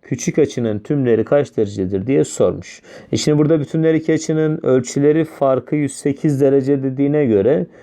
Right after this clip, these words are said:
bunu şöyle yapabiliriz. Küçük açının tümlerini soruyor. E, şimdi ölçüleri yüz sekiz dereceymiş farkı.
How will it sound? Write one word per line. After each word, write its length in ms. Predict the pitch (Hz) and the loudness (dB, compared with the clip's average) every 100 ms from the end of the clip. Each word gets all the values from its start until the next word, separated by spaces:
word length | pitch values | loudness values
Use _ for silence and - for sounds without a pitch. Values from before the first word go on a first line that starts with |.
| - - | -12 -2
bunu 140 | 147 | -2
şöyle 580 | 143 160 156 156 - - | 2 2 4 4 2 0
yapabiliriz. 520 | 139 147 135 117 139 | 0 2 0 0 -2
Küçük 280 | - 143 - | -4 -4 0
açının 300 | 143 147 139 | 0 0 -4
tümlerini 380 | - 143 139 139 | -4 -2 0 0
soruyor. 520 | - 95 92 127 156 - - - - | 0 0 2 0 -2 -6 -18 -12 -6
E, 60 | |
şimdi 220 | - 147 151 | 0 2 2
ölçüleri 840 | 156 - 143 135 151 151 151 156 - _ _ _ _ - - - _ - _ - - - | 2 2 2 0 2 2 4 0 -6 _ _ _ _ -20 -20 -20 _ -20 _ -20 -20 -2
yüz 140 | 139 131 | -2 2
sekiz 380 | 147 - 151 | 0 0 0
dereceymiş 520 | 131 110 98 92 90 - | 2 2 2 -2 -4 -8
farkı. 680 | - 92 92 - 156 160 | -2 -2 -2 0 0 0